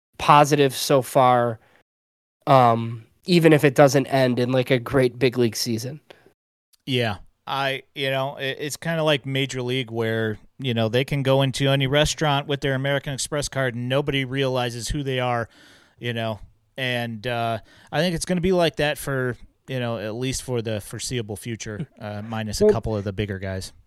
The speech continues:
Speaker 1: but that's even, like, their biggest free agent signing in franchise history. Could walk the streets of Chicago and nobody would have any idea.
Speaker 2: Yeah,
Speaker 1: Like,
Speaker 2: especially
Speaker 1: when
Speaker 2: seeing
Speaker 1: you
Speaker 2: him on
Speaker 1: saw
Speaker 2: that
Speaker 1: Andrew Be-,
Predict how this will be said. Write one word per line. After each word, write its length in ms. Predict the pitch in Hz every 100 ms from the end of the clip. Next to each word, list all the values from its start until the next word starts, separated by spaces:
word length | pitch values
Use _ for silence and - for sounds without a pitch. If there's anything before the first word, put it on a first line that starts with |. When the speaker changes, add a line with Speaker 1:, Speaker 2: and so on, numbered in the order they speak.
| _ _ _
Speaker 1:
but 200 | 165 214
that's 280 | 175 247 285
even, 260 | 320 269 262
like, 240 | 220 165
their 140 | 165 202
biggest 500 | 165 175 233 254 - _ _ _ _
free 180 | - 226
agent 280 | 226 214 202
signing 360 | - 202 208 196
in 80 |
franchise 540 | 175 190 185 185 175 147
history. 360 | 165 - 139 123
Could 120 | 139
walk 360 | 135 160 165
the 80 | -
streets 320 | 147 160 147
of 60 | 131
Chicago 500 | - 143 139 131 127
and 100 | 123
nobody 320 | 127 135 131
would 120 | 123 123
have 140 | 113
any 180 | 113 110
idea. 400 | 107 104 85 104 _ _ _ _ _ _ _ _
Speaker 2:
Yeah, 160 | 123 113
Speaker 1:
Like, 200 | 131 113
Speaker 2:
especially 440 | 123 175 139 147
Speaker 1:
when 40 | 135
Speaker 2:
seeing 240 | - 160
Speaker 1:
you 80 | 196
Speaker 2:
him 40 |
on 60 | -
Speaker 1:
saw 240 | 254 226
Speaker 2:
that 60 | 180
Speaker 1:
Andrew 300 | 185 190 196
Be-, 180 | 160